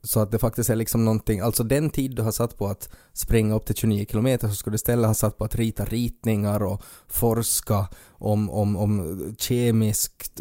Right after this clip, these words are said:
hur man bränner saker och sådär. Och att det faktiskt skulle leda till, till en produkt som alla skulle behöva i sitt kök.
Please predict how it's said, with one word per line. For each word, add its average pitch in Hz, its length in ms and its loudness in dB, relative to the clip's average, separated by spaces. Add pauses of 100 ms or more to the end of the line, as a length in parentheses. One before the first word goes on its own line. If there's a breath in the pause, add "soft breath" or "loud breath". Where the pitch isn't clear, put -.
hur 120 60 4
man 104 200 2
bränner 110 480 4
saker 98 540 -2
och 104 80 -2
sådär. 95 400 -6 (420 soft breath)
Och - 140 -2
att 110 60 0
det 120 140 2
faktiskt 113 280 0
skulle 117 220 2
leda 135 220 4
till, 107 280 0
till 110 120 2
en 107 160 2
produkt 117 400 0
som 110 120 4
alla 131 340 6
skulle 104 200 -4
behöva 98 420 0
i 98 40 -4
sitt - 280 -6
kök. - 380 -8